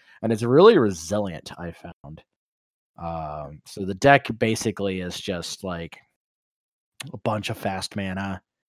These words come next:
uh, you've got, you know, Grim Monoliths, Basalt Monoliths. You've got, like, Mind Stone.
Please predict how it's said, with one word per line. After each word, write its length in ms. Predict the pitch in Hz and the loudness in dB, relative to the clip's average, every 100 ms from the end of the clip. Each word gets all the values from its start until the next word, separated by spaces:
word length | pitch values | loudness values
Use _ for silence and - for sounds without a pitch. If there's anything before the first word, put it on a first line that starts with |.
| _ _ 82 | _ _ -10
uh, 100 | 82 | -8
you've 240 | 85 - | -10 -8
got, 300 | 95 85 - | -8 -8 -8
you 100 | 95 | -10
know, 160 | 87 87 | -10 -10
Grim 180 | 95 87 | -10 -10
Monoliths, 440 | 87 90 87 87 | -8 -8 -8 -10
Basalt 440 | - 85 78 87 76 | -10 -12 -10 -12 -10
Monoliths. 680 | 87 87 90 87 - - - _ _ _ _ _ | -10 -8 -10 -10 -14 -18 -18 _ _ _ _ _
You've 100 | 87 | -12
got, 320 | 92 82 - | -10 -10 -14
like, 160 | 87 - | -20 -14
Mind 400 | 98 104 104 104 | -8 -6 -4 -4
Stone. 760 | - - 95 92 90 87 85 | -4 -6 -6 -8 -10 -10 -12